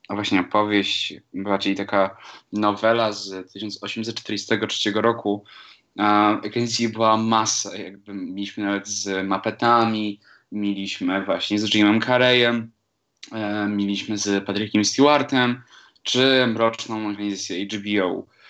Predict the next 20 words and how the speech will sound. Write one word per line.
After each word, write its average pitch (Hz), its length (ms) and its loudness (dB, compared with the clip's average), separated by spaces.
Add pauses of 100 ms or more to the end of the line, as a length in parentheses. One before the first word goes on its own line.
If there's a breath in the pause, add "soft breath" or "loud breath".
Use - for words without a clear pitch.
(180 soft breath)
Więc, 127 600 4
no, 135 220 4
mamy 139 240 4
do 127 100 -2
wyboru, 131 320 0
do 117 120 -2
koloru. 113 380 0
Ja 113 80 4
jestem 113 320 -4
fanatykiem 113 520 -6
jakby 104 320 -4
tej 95 220 -10
książki 104 920 0
i 101 60 2
filmów. 107 840 2 (400 soft breath)
E, 101 220 6
mam 107 160 2
nawet 110 180 -2
chyba 113 240 -8
nawet 107 360 -4